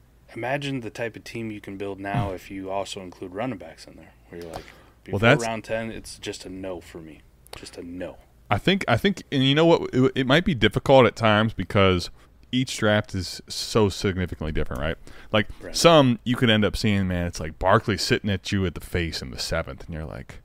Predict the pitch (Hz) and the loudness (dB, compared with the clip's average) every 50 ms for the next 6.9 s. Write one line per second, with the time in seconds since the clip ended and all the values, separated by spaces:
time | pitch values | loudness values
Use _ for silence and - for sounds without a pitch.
0 | _ _ _ _ _ _ _ _ _ _ _ _ _ _ 117 113 107 101 92 - | _ _ _ _ _ _ _ _ _ _ _ _ _ _ -8 -6 -4 -4 -6 -6
1 | - - - - - - - _ - - 69 90 - - 190 175 135 113 - - | -8 -12 -16 -18 -20 -20 -20 _ -18 -14 -10 -4 0 2 4 4 4 2 -2 -2
2 | - 151 139 - - - 120 120 110 107 107 110 113 - - - 113 117 127 151 | -2 -2 -2 -2 -4 -4 -2 0 0 2 2 2 2 0 0 2 6 6 6 6
3 | 160 - - - - - - - - - 180 196 202 - - - 95 - - - | 4 2 -6 -18 -20 -20 -20 -2 4 6 6 6 6 4 -2 -6 -4 -4 -4 -4
4 | 147 - - 95 - 123 151 165 170 156 135 135 143 135 - - 120 107 101 87 | -4 -2 -2 -2 0 2 2 4 4 4 6 6 4 4 4 2 2 4 4 2
5 | 82 76 - - - - - - - _ _ _ _ _ _ _ - - - 95 | 0 -2 -6 -14 -20 -20 -20 -20 -20 _ _ _ _ _ _ _ -20 -14 -6 4
6 | 90 117 117 113 107 107 104 67 87 92 92 90 82 76 69 69 - - | 6 8 8 8 8 6 2 0 -2 -2 0 -2 -2 -2 -4 -4 -6 -10